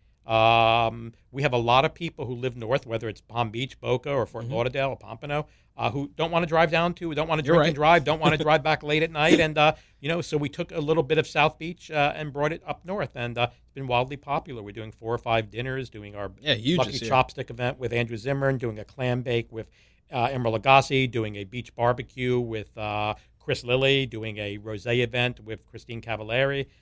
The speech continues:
Speaker 1: So, uh, yeah, it's an exciting program up there.
Speaker 2: Now, if someone listening right now is always thought about the idea of going to the South Beach Wine and Food Festival, but has never gone, what's one event that you recommend should be their go-to event first time?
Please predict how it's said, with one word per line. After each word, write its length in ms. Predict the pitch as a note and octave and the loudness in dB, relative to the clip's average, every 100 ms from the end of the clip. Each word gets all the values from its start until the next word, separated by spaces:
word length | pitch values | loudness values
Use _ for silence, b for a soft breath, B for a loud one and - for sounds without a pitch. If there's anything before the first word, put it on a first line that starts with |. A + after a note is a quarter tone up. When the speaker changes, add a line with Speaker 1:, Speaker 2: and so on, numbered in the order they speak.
| _ | _
Speaker 1:
So, 240 | _ D3+ D#3 | _ -6 -4
uh, 520 | D3+ D3 D3 C#3 C#3 | -6 -6 -8 -8 -12
yeah, 360 | C#3 C3 D3+ | -14 -12 -8
it's 120 | D#3+ - | -8 -6
an 80 | |
exciting 400 | E3 - D#3+ D#3+ | -10 2 2 2
program 340 | E3 E3 C#3+ A2+ | 2 0 0 -4
up 120 | G#2 | -10
there. 180 | G#2+ F#2 _ | -18 -20 _
Speaker 2:
Now, 160 | D#3 D3 | 4 4
if 60 | |
someone 380 | - F#3+ G3+ F#3+ | 6 6 6 6
listening 320 | D#3+ D#3 D#3+ | 4 4 0
right 180 | C#3+ C#3 | 0 2
now 360 | C3+ C3+ C3 A#2 | 4 4 4 2
is 360 | B2+ B2 A#2+ A#2+ | -2 0 0 -2
always 460 | C#3 C#3+ C#3 B2 - | 2 6 6 4 0
thought 320 | - C3+ C3+ | 2 4 6
about 440 | B2+ A#2+ A2+ - | 6 4 4 -2
the 160 | B2 B2 | -2 0
idea 320 | A2+ A#2 A#2 | 0 0 -2
of 100 | A2 | -2
going 160 | A#2 A2 | -4 -4
to 60 | |
the 80 | G#2+ | 0
South 340 | - C3 A2 - | 2 4 2 -2
Beach 220 | A2 - | -8 -2
Wine 160 | A2+ | -2
and 100 | G2 | -4
Food 180 | - A#2 | -6 -6
Festival, 300 | - A#2 C3+ | 0 0 2
but 240 | A#2+ B2+ C#3 | 0 -2 0
has 180 | B2+ | 2
never 420 | B2+ C#3 D#3 E3 C#3+ | 4 6 4 4 2
gone, 340 | B2 A2+ G#2 b b b | 2 0 -2 b b b
what's 220 | C3+ - | 2 4
one 240 | C#3+ C#3 D3 | 6 6 6
event 360 | C#3+ C3+ B2+ | 6 4 4
that 100 | - | 0
you 220 | A2 B2 C#3 | -2 0 4
recommend 640 | C3+ A#2+ A#2 A2 A2 A2 - _ _ | 4 4 0 0 -2 -4 -8 _ _
should 560 | - - - C#3 B2+ A#2 | 0 4 6 6 4 4
be 160 | B2 | 4
their 160 | A#2 A#2 | 6 4
go-to 420 | A#2+ C3+ C3+ - | 6 6 8 6
event 320 | A#2+ A2 - | 4 0 -4
first 280 | - A#2+ - | 0 2 2
time? 220 | A#2+ F2+ | 0 -2